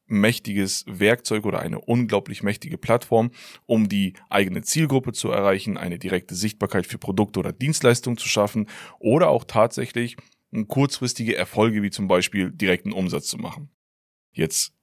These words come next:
ist es aber auch so, dass man sich als Werbetreibender unbedingt an bestimmte Spielregeln halten sollte, wenn man möchte, dass die Google Ads, die man schaltet, auch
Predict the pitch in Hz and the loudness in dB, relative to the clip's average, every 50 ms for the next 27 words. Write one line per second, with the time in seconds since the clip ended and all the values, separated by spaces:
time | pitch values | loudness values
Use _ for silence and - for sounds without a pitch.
0 | _ - 113 147 156 - 233 202 - - 165 139 135 139 131 127 123 - 143 139 | _ 0 0 0 2 0 -2 0 0 0 0 0 2 2 2 2 0 0 0 0
1 | 123 123 120 - 120 110 107 104 107 - - 87 90 85 - - - - - - | 2 0 0 0 0 -2 -2 -2 -4 -4 -2 -2 -2 -2 -4 -8 -12 -8 -4 0
2 | 92 104 120 143 143 - - 135 135 135 131 123 117 - - - 131 127 139 127 | 2 2 2 0 -2 -2 -2 -2 -2 0 0 0 -2 -2 0 0 0 0 0 0
3 | 120 123 123 120 117 - 107 98 90 - - - 107 98 - 98 - - - _ | -2 -2 -2 -2 -2 -2 -4 -2 -2 -2 -2 -2 -2 -2 0 0 -2 -2 -2 _
4 | _ _ - 113 117 113 107 95 92 87 - 95 - 95 85 78 - - - - | _ _ -2 2 2 2 2 2 0 0 0 -2 -2 -2 -4 -4 -4 -4 -6 -6
5 | - - - - 82 - 92 90 90 87 87 87 - _ _ _ _ _ - 92 | -4 -4 -6 -4 -2 0 0 2 2 0 0 -2 -4 _ _ _ _ _ -4 0
6 | 92 95 92 95 104 131 - - 160 160 143 117 107 - - 107 98 92 90 - | 2 4 4 4 4 2 0 -2 -2 0 0 0 0 0 0 -2 -2 -2 -2 -6
7 | - - - _ _ _ - 110 101 98 98 - - - 110 127 - - - - | -14 -20 -20 _ _ _ -4 -2 0 2 0 0 0 2 4 4 4 2 0 -4
8 | 104 87 80 85 87 - - 78 82 87 - 135 - - - 98 98 101 - | -4 -4 -4 -4 -4 -2 -2 -2 -2 -2 -4 -6 -4 0 2 4 4 4 2